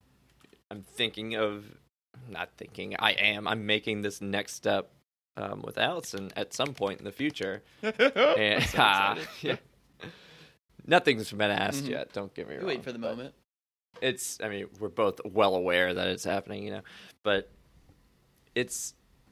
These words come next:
Speaker 1: and I told my parents, 'cause my parents have just been,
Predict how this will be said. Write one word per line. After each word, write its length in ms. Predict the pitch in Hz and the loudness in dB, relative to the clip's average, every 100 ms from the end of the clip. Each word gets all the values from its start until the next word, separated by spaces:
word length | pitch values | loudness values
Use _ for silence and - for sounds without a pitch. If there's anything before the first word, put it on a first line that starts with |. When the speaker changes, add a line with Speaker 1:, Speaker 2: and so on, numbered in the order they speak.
| _ | _
Speaker 1:
and 80 | 120 | -2
I 80 | 117 | 0
told 260 | 170 214 220 | 0 0 0
my 120 | 123 | -4
parents, 400 | - 120 110 92 | -2 0 0 -2
'cause 160 | 98 | -8
my 80 | 98 | -8
parents 460 | 95 101 101 87 - | -6 -6 -6 -8 -6
have 180 | 101 95 | -8 -6
just 260 | 95 - | -10 -8
been, 360 | 95 95 90 | -8 -8 -10